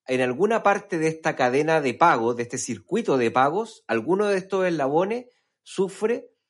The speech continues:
un evento inesperado negativo importante, haciendo que esta cadena de pagos se corte,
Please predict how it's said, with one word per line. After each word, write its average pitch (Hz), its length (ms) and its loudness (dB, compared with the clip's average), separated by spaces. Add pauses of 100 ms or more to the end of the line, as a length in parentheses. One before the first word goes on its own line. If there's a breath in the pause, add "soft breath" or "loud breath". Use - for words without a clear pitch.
(240)
un 147 180 0
evento 160 360 2
inesperado 143 640 0
negativo 139 480 -2
importante, 170 880 -4 (360)
haciendo 151 480 -2
que 156 100 -4
esta 151 220 -4
cadena 143 380 0
de 139 140 0
pagos 143 360 0
se - 180 -10
corte, - 560 -4